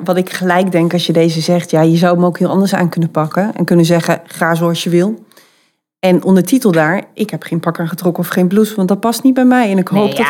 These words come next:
Speaker 1: dat oké is. Dus
Speaker 2: Het
Speaker 1: weer
Speaker 2: was natuurlijk weer op maat, want hij wilde deze baan heel graag hebben.
Speaker 1: Ja,
Speaker 2: Dus
Speaker 1: ja.
Speaker 2: dat in mijn
Speaker 1: Nou ja.
Speaker 2: achterhoofd houdende, jij wil deze baan heel graag en
Speaker 1: Ja.
Speaker 2: dus pas je je aan.
Speaker 1: Ja, ja,
Speaker 2: Ja.
Speaker 1: ja. Maar zo kan je meerdere kanten op en is dat altijd weer
Speaker 2: Zeker.
Speaker 1: maatwerk. Maar inderdaad een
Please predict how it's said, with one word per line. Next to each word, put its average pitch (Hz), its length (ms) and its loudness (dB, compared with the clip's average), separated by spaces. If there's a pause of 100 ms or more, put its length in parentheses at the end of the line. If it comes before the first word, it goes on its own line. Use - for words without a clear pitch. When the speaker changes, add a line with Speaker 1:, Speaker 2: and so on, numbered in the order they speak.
Speaker 1:
dat - 120 -2
oké 277 120 0
is. 165 280 0
Dus - 160 -4
Speaker 2:
Het 202 80 4
Speaker 1:
weer 220 80 2
Speaker 2:
was 220 140 0
natuurlijk 214 320 2
weer 208 100 2
op 190 80 0
maat, 214 300 2
want 196 120 -2
hij 202 120 2
wilde 202 200 4
deze 180 200 0
baan 185 200 0
heel 147 140 -6
graag 135 300 -8
hebben. 139 300 -14 (120)
Speaker 1:
Ja, 202 120 4 (220)
Speaker 2:
Dus 185 300 2
Speaker 1:
ja. 185 100 -8
Speaker 2:
dat 190 400 -2
in 220 120 2
mijn 196 120 2
Speaker 1:
Nou - 120 0
ja. - 40 -4
Speaker 2:
achterhoofd 285 360 0
houdende, 254 680 2
jij 170 180 -2
wil 185 160 2
deze 208 220 0
baan 190 260 -2
heel 208 120 0
graag 180 340 -6
en 165 60 0
Speaker 1:
Ja. 160 60 0
Speaker 2:
dus 175 220 -2
pas 165 300 -6
je 160 60 -10
je 156 100 -8
aan. 139 420 -8
Speaker 1:
Ja, 196 280 0 (280)
ja, 175 200 0
Speaker 2:
Ja. - 180 -6 (140)
Speaker 1:
ja. 170 240 0
Maar 196 160 2
zo 226 180 2
kan 262 280 4
je 247 80 6
meerdere 214 320 2
kanten 180 320 0
op 175 140 0
en 185 80 2
is 180 100 2
dat - 180 -4
altijd 202 260 0
weer 185 80 2
Speaker 2:
Zeker. 180 160 4
Speaker 1:
maatwerk. 160 460 0
Maar - 180 -2
inderdaad 196 360 2
een 180 80 4